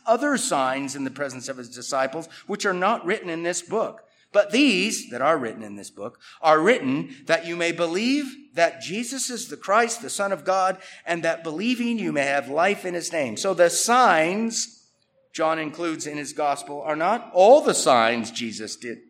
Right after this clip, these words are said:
did, excuse me, and are included so as to prove his identity, who he is, and confirm the veracity, the truthfulness of his claims. So the signs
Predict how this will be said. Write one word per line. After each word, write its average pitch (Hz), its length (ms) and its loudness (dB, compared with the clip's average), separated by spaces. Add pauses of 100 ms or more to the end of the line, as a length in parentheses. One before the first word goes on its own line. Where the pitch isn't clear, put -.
(340)
did, 143 220 -8
excuse 151 420 -8
me, 101 180 -12 (300)
and 170 140 -6
are 170 120 2
included 170 540 -2
so 185 140 -2
as 160 160 -2
to 156 100 -2
prove 262 540 -4 (240)
his 175 200 -2
identity, 165 680 2
who 160 200 -2
he 147 160 -2
is, 143 380 -2 (360)
and 160 440 0 (800)
confirm 240 800 2
the 151 140 4
veracity, 156 840 0
the 143 120 -4
truthfulness 143 800 -6
of 139 160 -8
his 131 140 -8
claims. 113 580 -6 (1600)
So 139 180 -6
the 147 80 -6
signs 208 760 2